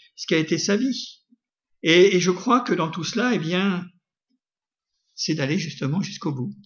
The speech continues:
envers et contre tout, sans trop se poser de questions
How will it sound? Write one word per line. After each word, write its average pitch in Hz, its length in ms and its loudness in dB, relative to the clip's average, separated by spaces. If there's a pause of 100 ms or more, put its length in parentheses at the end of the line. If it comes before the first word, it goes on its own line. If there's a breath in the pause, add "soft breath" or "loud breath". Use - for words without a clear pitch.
(100)
envers 170 300 0
et 160 60 -2
contre 156 300 -6
tout, 139 240 -6 (840)
sans - 260 -2
trop - 180 -4
se 220 140 -2
poser 151 300 -2
de 156 120 -6
questions - 540 -4